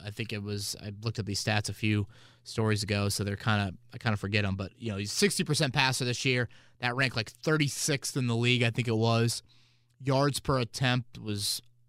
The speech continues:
like, six and a half. I think that ranked in the thirties as well, maybe even close to forty. And those are huge, huge stats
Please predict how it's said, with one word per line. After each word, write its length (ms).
like, 140
six 300
and 100
a 20
half. 360
I 40
think 200
that 220
ranked 280
in 160
the 80
thirties 560
as 140
well, 320
maybe 240
even 240
close 220
to 100
forty. 600
And 240
those 480
are 220
huge, 1200
huge 560
stats 680